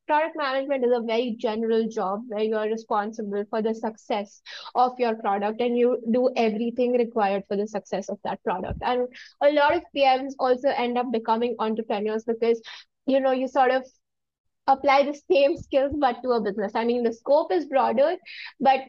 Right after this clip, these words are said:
that connect sort of makes sense, because you already do that maybe on a, on a smaller scale right now, but it, the skills are transferable. And,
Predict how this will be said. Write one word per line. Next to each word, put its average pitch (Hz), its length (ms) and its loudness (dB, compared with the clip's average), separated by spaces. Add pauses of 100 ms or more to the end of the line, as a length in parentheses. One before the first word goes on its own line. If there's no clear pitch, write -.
(500)
that 302 260 0
connect 311 340 0
sort 262 200 2
of 269 160 2
makes 262 320 -2
sense, 226 280 -6
because 269 380 -2 (340)
you 302 100 2
already 302 400 2
do 285 180 0
that 302 260 2
maybe 294 300 0
on 285 140 2
a, 294 40 2 (280)
on 269 160 2
a 262 200 0 (640)
smaller 277 640 2
scale 262 340 2
right 226 220 0
now, 226 360 -2 (260)
but 254 200 4 (360)
it, 269 140 0 (600)
the 311 120 0
skills 359 340 2
are 339 160 4
transferable. 247 880 2 (220)
And, 240 440 2